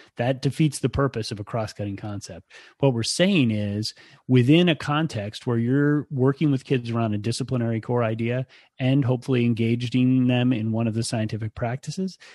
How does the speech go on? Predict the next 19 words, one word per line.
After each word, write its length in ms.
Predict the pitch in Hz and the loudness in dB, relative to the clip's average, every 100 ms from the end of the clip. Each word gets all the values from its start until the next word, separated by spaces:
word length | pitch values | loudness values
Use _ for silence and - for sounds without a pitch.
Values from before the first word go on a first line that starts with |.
| _ | _
that 100 | 139 123 | -2 0
you're 200 | 120 - | -2 0
also 460 | 131 160 - 120 | 2 2 2 -2
calling 440 | - 135 127 123 110 | -2 -2 0 0 -2
out 220 | 110 113 | -4 -6
this 180 | 110 120 | -6 -4
language 440 | 110 110 107 107 | -4 -4 -4 -6
of 100 | 98 | -8
size, 320 | 117 101 104 | -8 -6 -8
scale, 240 | - 110 104 | -6 -6 -6
and 80 | |
proportion, 640 | - 101 107 104 - 104 101 _ - _ _ - | -8 -10 -8 -8 -8 -10 -10 _ -20 _ _ -6
uh, 220 | 120 110 - | -4 -4 -2
as 260 | 131 127 - | 2 2 2
part 360 | - 139 139 | 0 0 0
of 160 | 127 104 | 0 -2
that 220 | 110 92 | -4 -4
process, 560 | - 107 104 95 - - | -8 -8 -8 -12 -8 -2
which 240 | 139 - | -2 -4